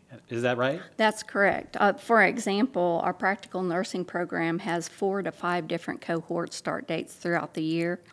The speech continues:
Speaker 2: Our medical assisting with phlebotomy has four different cohort starts a year, and the rest have two to three. So a lot of opportunity for individuals to jump in and get training and not having to wait through a traditional calendar.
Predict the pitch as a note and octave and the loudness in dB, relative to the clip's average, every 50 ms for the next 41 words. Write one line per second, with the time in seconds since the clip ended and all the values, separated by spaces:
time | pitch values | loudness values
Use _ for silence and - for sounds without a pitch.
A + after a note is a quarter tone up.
0 | - - F#3 F#3+ F#3 F#3+ F#3+ F#3 G#3 F#3+ F#3+ F#3 F3+ F3+ - - G3+ F#3 - - | -2 4 4 6 8 8 8 8 8 6 6 6 6 6 4 2 0 0 2 2
1 | F#3+ F#3 F#3 F3 F3+ - - - F3 F3 F3 F3 F3 F3 F3 E3+ F3 F3+ F3+ F3+ | 2 4 4 4 2 0 -2 0 2 2 2 4 2 2 2 2 2 2 2 2
2 | F3 F3 F3 F3 - - G3+ G3 E3+ - E3 - - - G3+ F#3 F#3 F3 D#3+ F3 | 2 2 0 0 -2 -4 -4 -2 -2 -2 -4 -6 -6 0 0 2 2 2 0 -2
3 | F3+ - - - - - - - E3 - - - - - - - - - D3+ D3+ | -2 -4 -6 -8 -8 -6 -6 -6 -6 -6 -8 -10 -10 -10 -12 -10 -4 -2 -2 -2
4 | - - - _ _ _ - - - - F3+ E3+ D3+ D#3 D#3 D3+ C#3+ C3 C#3 D3+ | -2 -6 -12 _ _ _ -16 -14 -8 -4 -2 -2 -2 -2 -2 -4 -4 -4 -6 -8
5 | - - - - - - - F3+ F3+ F3 E3 D#3+ E3+ E3 E3 E3 - - - - | -10 -16 -20 -20 -14 -6 -2 0 2 4 4 4 4 4 4 2 -2 -6 -6 -6
6 | - - - - D#3+ D3+ - - - - - - - - - - - - - F3 | -6 -6 -6 -6 -4 -4 -4 -6 -8 -6 -8 -8 -8 -8 -12 -14 -10 -6 -4 -4
7 | E3 E3 D#3+ E3 - - - - - - G3+ F#3+ F#3+ G#3 A3 A3+ G#3+ - E3+ G3 | -2 -2 -4 -4 -8 -12 -16 -4 2 4 4 6 6 4 4 4 4 6 4 4
8 | F#3 - F3 E3 - - G3+ F3+ F3+ E3+ D#3 E3+ E3 D#3+ - F3 F3 E3+ E3 D#3 | 2 0 -4 -8 -4 -2 0 0 2 2 2 2 0 0 0 0 2 2 2 2
9 | D#3 D#3+ D#3+ - - - - - _ _ - G3 F3+ F3 F3 E3+ F3+ F3 E3+ D3+ | 0 -2 -4 -8 -12 -20 -20 -20 _ _ -2 0 0 2 2 2 2 0 0 0
10 | E3+ E3 E3 D#3+ D#3+ D#3 - - - D#3+ D#3+ D3+ - E3 E3+ E3+ - F3 E3 E3 | 0 0 0 0 -2 -4 -6 -6 -6 -4 -4 -2 -2 -2 -2 -2 -4 -4 -4 -2
11 | E3 E3 E3+ E3+ - - - F3+ E3 E3 E3 D#3+ E3 D#3+ E3 - - - - _ | -2 -2 -2 -4 -4 -4 -6 -4 -4 -2 -2 -2 -2 -4 -4 -8 -16 -20 -20 _
12 | - - F#3 - - - - E3+ D#3+ D#3+ D#3 D#3 D3+ D#3 E3+ - - E3+ E3+ E3+ | 0 2 2 2 0 -2 -2 0 2 2 4 2 2 2 0 -2 -2 -2 -2 -2
13 | E3+ - - - - F3 G3+ G3 F3 F3 E3+ E3+ D#3+ D#3 D#3 D3+ - - - _ | -4 -4 -6 -6 -6 -6 -4 -2 -2 0 2 4 4 2 2 0 -4 -12 -20 _
14 | - - F#3+ F3+ F3 E3+ D#3 C#3+ - - - F3+ D3 - E3 D#3+ - - F3 E3+ | -8 -4 -2 0 0 2 0 -2 -4 -6 -6 -6 -4 -2 -2 -2 -2 -2 0 0
15 | E3 C#3+ - - - - D#3+ D#3+ D3+ D3+ - - - - - | 0 0 -2 -4 -4 -4 -2 -2 -2 -4 -6 -8 -12 -12 -14